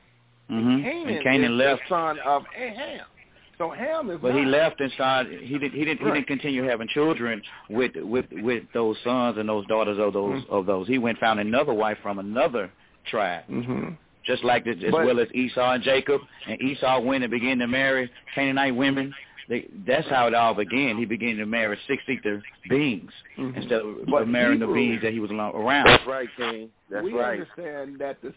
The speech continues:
Speaker 2: seed of Abraham, regardless he impregnated ten women, the seed continues to be Hebrew. It's the sperm. That's how the scriptures is keeping up all the way down to the bloodline of Jesus Christ. It's the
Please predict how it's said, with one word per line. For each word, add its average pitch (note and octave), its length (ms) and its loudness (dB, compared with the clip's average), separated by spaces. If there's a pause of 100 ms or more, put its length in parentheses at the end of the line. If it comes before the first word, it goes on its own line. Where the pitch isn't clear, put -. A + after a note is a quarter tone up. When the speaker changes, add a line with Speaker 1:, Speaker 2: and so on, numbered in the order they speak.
(140)
Speaker 2:
seed A3 280 -6
of A3 140 -6
Abraham, C#3 720 -4 (360)
regardless E3 480 2
he F3+ 40 -4
impregnated D3+ 600 -6 (200)
ten B3+ 320 -6
women, G#2+ 440 -10 (280)
the B2 140 -6 (220)
seed E3+ 440 -2
continues C3+ 680 0
to C3 80 0
be G#2+ 240 0
Hebrew. G#2+ 500 0 (260)
It's A2 200 0
the A#2+ 180 2
sperm. B2 540 0 (220)
That's B2+ 180 2
how C3 200 0
the A#2 140 -8 (100)
scriptures A#2+ 480 -8
is G2+ 80 -14 (120)
keeping B2+ 300 -8
up G#2 180 -6 (280)
all A2+ 160 4
the A2+ 60 -2
way A#2 120 -2
down A2 380 -6
to A2 60 -20
the G#2+ 60 -10
bloodline G#2+ 520 -4
of G#2 120 -12
Jesus G#2+ 280 -14 (100)
Christ. - 300 -4 (380)
It's A2+ 200 -10
the A2+ 100 -4